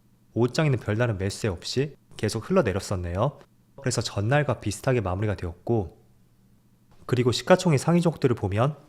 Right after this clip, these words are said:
오늘도 다시 한번 에스케이 하이닉스가 삼 퍼센트 급등이 나오면서 시장에서 가장 이목을 끌었던 것 같습니다. 그리고 자동차 관련주는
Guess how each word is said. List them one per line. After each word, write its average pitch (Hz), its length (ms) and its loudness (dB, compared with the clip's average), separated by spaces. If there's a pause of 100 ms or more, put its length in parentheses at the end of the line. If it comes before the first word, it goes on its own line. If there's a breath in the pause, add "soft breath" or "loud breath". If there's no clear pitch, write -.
(360)
오늘도 175 440 8
다시 101 260 0
한번 131 200 2
에스케이 120 280 2
하이닉스가 127 540 0
삼 147 240 0
퍼센트 151 420 2
급등이 143 360 2
나오면서 92 680 0 (240)
시장에서 180 460 4
가장 110 340 0
이목을 110 340 2
끌었던 170 360 2
것 117 80 2
같습니다. 101 560 -2 (500)
그리고 127 240 2
자동차 170 600 0
관련주는 101 760 -2